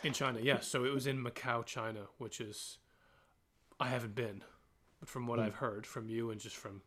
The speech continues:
Speaker 1: life, uh, it seems like it's a pretty unique place to go to. So
Speaker 2: I
Speaker 1: it's
Speaker 2: miss it. Yeah, it was, it was,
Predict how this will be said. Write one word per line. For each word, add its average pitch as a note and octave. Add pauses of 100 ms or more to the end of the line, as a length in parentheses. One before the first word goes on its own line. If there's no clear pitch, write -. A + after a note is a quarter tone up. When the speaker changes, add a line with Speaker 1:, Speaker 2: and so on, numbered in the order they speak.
Speaker 1:
life, G#2+ (720)
uh, A2 (160)
it -
seems B2+
like A2+
it's -
a A#2
pretty A#2+
unique A#2+
place G#2+
to A2+
go G#2+
to. - (1120)
So -
Speaker 2:
I -
Speaker 1:
it's E3+
Speaker 2:
miss E3
it. B2
Yeah, D3
it B2+
was, C#3
it C#3+
was, C#3